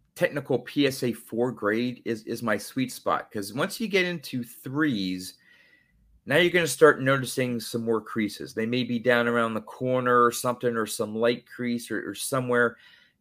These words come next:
Creases don't completely put me off, but fours, if you can find one centered, it's usually because of the corners. You know, there's maybe one crease or dent in the corner, they're fuzzy or a little rounded. Again,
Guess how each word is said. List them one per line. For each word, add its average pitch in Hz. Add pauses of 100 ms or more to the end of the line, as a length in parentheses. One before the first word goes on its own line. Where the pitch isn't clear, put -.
(180)
Creases 240
don't 160 (240)
completely 147
put 160
me 156
off, 151 (720)
but 127
fours, 147 (380)
if 120
you 175
can 175
find 170
one 139
centered, 131
it's -
usually 170
because 131
of -
the 110
corners. 82 (640)
You 131
know, 110
there's 110
maybe 117
one 120 (240)
crease 143
or 123
dent 117
in 117
the 123
corner, 123
they're 113
fuzzy 120
or 120
a 113
little 120
rounded. 113 (420)
Again, 107